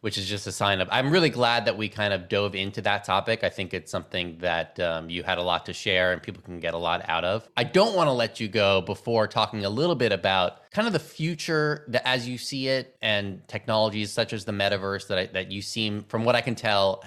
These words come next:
to have a lot of interest in. You know, I'm really interested in kind of, as we've been coming out of this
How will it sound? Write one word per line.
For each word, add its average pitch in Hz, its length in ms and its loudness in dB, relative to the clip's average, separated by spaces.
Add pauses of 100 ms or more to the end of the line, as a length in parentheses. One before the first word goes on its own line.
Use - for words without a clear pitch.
to 120 80 -6
have 104 160 0
a - 20 -2
lot 95 160 2
of 92 80 -2
interest 117 400 -4
in. 98 260 0 (160)
You 151 120 -2
know, 151 100 4
I'm 131 300 2
really 196 240 0
interested 147 520 -4
in 107 580 -4
kind 120 120 -4
of, 104 80 -4
as 113 300 0
we've 107 200 -6
been 104 160 -6
coming 107 300 -4
out 98 160 -2
of 92 180 -2
this 92 440 -8